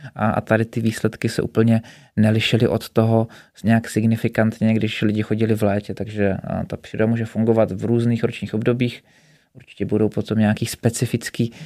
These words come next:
situace, třeba to, když bude venku bouřka nebo bude venku tornádo, to asi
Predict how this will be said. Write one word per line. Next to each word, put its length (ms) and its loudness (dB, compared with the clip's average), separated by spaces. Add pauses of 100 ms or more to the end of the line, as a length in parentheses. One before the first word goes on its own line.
(120)
situace, 480 0
třeba 260 2
to, 100 -2
když 120 0
bude 200 4
venku 220 4
bouřka 540 2
nebo 220 -2
bude 160 2
venku 200 0
tornádo, 640 2
to 100 -6
asi 260 -2